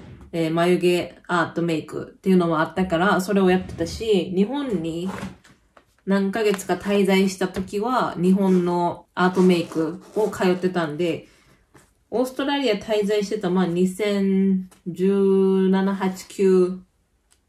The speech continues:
二十ぐらいは、もうずっとアートメイクしてたんで、めちゃくちゃ楽やったんですね、それが。まあ、たとえアートメイクが一回五万円ぐらいしようとも、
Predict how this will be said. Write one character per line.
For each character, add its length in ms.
二 180
十 440
ぐ 160
ら 180
い 40
は、 440
も 120
う 40
ず 120
っ 20
と 340
ア 160
ー 60
ト 80
メ 140
イ 80
ク 100
し 60
て 80
た 160
ん 80
で、 60
め 200
ち 80
ゃ 60
く 80
ち 100
ゃ 40
楽 180
や 80
っ 60
た 100
ん 60
で 60
す 140
ね、 80
そ 120
れ 120
が。 220
ま 80
あ、 20
た 140
と 120
え 100
ア 180
ー 60
ト 100
メ 160
イ 60
ク 120
が 80
一 200
回 220
五 160
万 240
円 140
ぐ 100
ら 80
い 60
し 220
よ 140
う 60
と 80
も、 320